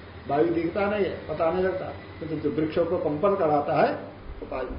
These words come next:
यही ज्ञान होता है। वायु का ज्ञान अनुमान से सिद्ध होना है, इसी प्रकार आत्मा के भी ज्ञान होना है, ये कहना चाहते हैं। अच्छा, टीका में कहते हैं आगे, "एदवा पश्यति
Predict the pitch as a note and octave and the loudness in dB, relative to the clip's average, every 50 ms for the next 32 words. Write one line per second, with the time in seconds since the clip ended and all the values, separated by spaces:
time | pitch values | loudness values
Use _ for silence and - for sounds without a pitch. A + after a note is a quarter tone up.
0 | - - - G3 F#3+ G3 G3+ G3+ G3+ G3+ G3 F#3 F#3+ F#3+ F3 F3 F3 F3+ F#3 F3+ | -6 0 4 6 6 6 4 0 0 -2 -4 -4 -4 -4 0 0 2 2 2 0
1 | F#3+ F#3 F3+ F#3+ F3 F3+ F3 E3+ F3 F#3 F3+ F3+ F#3 - - G#3+ F#3+ F#3 - - | 0 -2 -4 -4 -4 -4 -4 -4 -4 -4 -4 -4 -4 -2 -4 -4 -4 -4 -6 -6
2 | B2 A#2+ - - - - - C#2 C#2 - - - - - - - - - - - | -10 -10 -10 -10 -12 -12 -12 -14 -16 -16 -18 -18 -18 -18 -18 -18 -16 -14 -14 -14
3 | - - - - - - - D#3+ D3+ D#3 D#3 D#3+ D#3 D3+ D#3+ D#3 D3+ D3 D3 D3 | -12 -12 -12 -12 -10 -6 -6 -4 -4 -4 -2 -2 2 4 4 4 4 2 0 0
4 | D3 D3 D3 D3+ D#3+ D#3 D3+ D#3 D3 - - - - - - - - - - - | -2 -4 -6 -4 -4 -6 -6 -6 -6 -8 -8 -10 -12 -14 -14 -14 -16 -16 -18 -18
5 | - - - - - - - - - - - - - - D3+ D3 - C#3 - - | -18 -18 -18 -16 -16 -16 -16 -14 -10 -4 -2 -2 0 0 0 0 0 0 -2 -2
6 | - - - - - - - - - - - - - - - - - - - - | -2 -2 -2 -2 -4 -4 -8 -8 -14 -16 -16 -16 -16 -16 -12 -10 -8 -8 -8 -10
7 | - - - - - - - - - - - - - - - - - - - - | -12 -14 -14 -14 -14 -14 -14 -14 -14 -14 -16 -16 -16 -16 -16 -16 -14 -14 -14 -16
8 | - - - - - - - - - - - - - - - - - - - - | -16 -16 -18 -18 -18 -18 -18 -16 -16 -16 -12 -4 4 8 8 8 8 6 2 -2
9 | - - - - - - - - - - - - - - - - - - F#3 F3+ | -6 -8 -12 -12 -10 -8 -8 -8 -8 -8 -10 -12 -12 -12 -12 -8 2 6 6 6
10 | F3+ F3 D3+ C#3 C3+ B2 B2 A#2 A#2 A2 A2 G2+ G2+ G2+ - - - - - - | 8 8 6 6 4 0 -2 -2 -4 -4 -6 -8 -8 -10 -10 -12 -14 -14 -16 -16
11 | - - - - - - - - - - - - - - - - - - - - | -14 -14 -12 -12 -12 -12 -12 -12 -12 -10 -10 -10 -10 -12 -14 -16 -16 -16 -16 -18
12 | - - - - - - - - - - - - - F3 G3+ A3 A3 A3+ A#3+ B3 | -18 -18 -18 -18 -18 -18 -18 -18 -18 -18 -8 2 8 10 12 12 12 12 12 12
13 | B3 B3+ B3 B3 A3 G3+ - - - G3 G3 G3+ G3+ G#3+ G#3+ G3+ G3+ - - - | 12 12 12 12 8 6 6 6 4 2 4 4 4 4 2 0 -2 -6 -6 -10